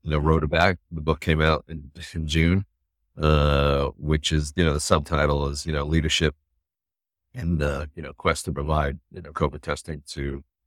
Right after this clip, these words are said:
to America. But mostly my background was, was in addition to healthcare, was digital health. I had built a relatively large mobile health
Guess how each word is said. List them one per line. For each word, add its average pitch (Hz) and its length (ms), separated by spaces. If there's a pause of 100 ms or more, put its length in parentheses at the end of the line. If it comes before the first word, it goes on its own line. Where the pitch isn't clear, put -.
(140)
to 71 180
America. 69 420 (800)
But 98 220
mostly 135 400
my 95 220
background 90 640
was, - 420
was - 720 (140)
in 87 120
addition 90 320
to 95 60
healthcare, 82 560
was 76 240
digital 80 380
health. 78 400
I - 80
had 82 240 (220)
built 87 220
a 76 140
relatively 82 540
large 76 320
mobile 78 260
health 76 180